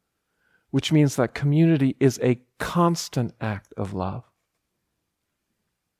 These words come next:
Holding the tensions of differences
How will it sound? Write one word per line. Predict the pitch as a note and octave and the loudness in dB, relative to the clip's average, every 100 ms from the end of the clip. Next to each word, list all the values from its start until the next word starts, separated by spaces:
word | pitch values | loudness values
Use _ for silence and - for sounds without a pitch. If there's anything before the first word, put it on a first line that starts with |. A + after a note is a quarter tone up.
| _ _ _ _ _ _ _ _ _ _ _ _ _ _ _ _ _ _ _ _ _ _ _ _ _ _ _ _ _ _ - | _ _ _ _ _ _ _ _ _ _ _ _ _ _ _ _ _ _ _ _ _ _ _ _ _ _ _ _ _ _ -20
Holding | - D#3+ D#3 D#3 C#3 | -2 0 2 2 0
the | C#3 | -4
tensions | - D#3 D3+ - C3 A2+ G#2+ G#2 | -2 -2 0 -2 -2 0 -2 -4
of | B2+ A#2 | -6 -6
differences | C#3 C3+ C#3 A#2+ - G#2+ | -6 -6 -6 -6 -4 -4